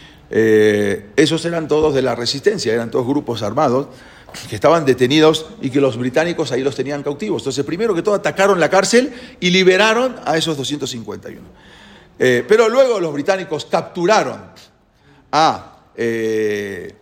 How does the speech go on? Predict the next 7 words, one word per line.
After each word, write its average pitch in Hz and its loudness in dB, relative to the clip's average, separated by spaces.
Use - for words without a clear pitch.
capturaron 127 0
a 107 -8
los, 107 -10
a 110 -4
los, 101 -4
eh, 98 -6
responsables, 139 -2